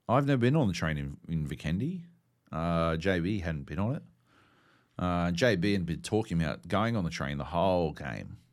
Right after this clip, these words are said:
Like, the whole game. So I'm like, "Why don't we jump on the train, guys?"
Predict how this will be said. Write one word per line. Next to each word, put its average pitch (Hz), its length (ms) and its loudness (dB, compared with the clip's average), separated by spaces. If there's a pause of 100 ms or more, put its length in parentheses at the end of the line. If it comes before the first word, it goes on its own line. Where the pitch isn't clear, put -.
Like, 107 160 0
the 117 100 2
whole 135 240 4
game. 98 240 2
So 127 120 -2
I'm 151 60 2
like, 170 140 0
"Why 240 180 4
don't 262 80 4
we 254 100 2
jump 185 320 0
on 180 140 2
the 151 80 2
train, 131 420 0
guys?" 170 560 -2